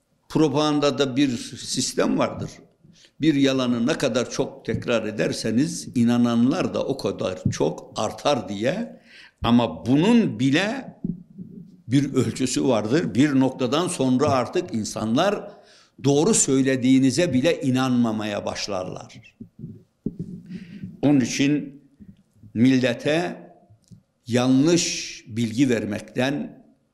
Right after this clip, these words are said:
bir an önce imtina etmenizi, çekinmenizi tavsiye ederim. Bazı rakamlar var ki çok açık. Biz onu söylüyoruz hep.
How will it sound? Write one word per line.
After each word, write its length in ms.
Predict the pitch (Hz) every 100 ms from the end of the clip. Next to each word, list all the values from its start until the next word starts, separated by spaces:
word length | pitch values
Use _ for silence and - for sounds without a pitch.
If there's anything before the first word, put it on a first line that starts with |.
| _ -
bir 280 | 151 151 110
an 140 | 107
önce 640 | 101 101 101 131 143 - - - _ _ -
imtina 580 | 110 104 - 104 113 135
etmenizi, 1000 | 123 - - 101 101 - 113 127 131 - - - _
çekinmenizi 840 | - 110 - 113 113 110 110 117 117
tavsiye 520 | 104 101 - 107 107
ederim. 320 | - - - - _ _ _ - _ _ - - - -
Bazı 300 | 139 143 143
rakamlar 460 | 135 147 143 139 135
var 280 | 180 -
ki 120 | 165 -
çok 560 | - 131 - - _ _ _ _ _ _ _ - -
açık. 460 | 120 - - -
Biz 120 | 143
onu 200 | 139 156
söylüyoruz 520 | 165 117 101 98 98
hep. 100 | 110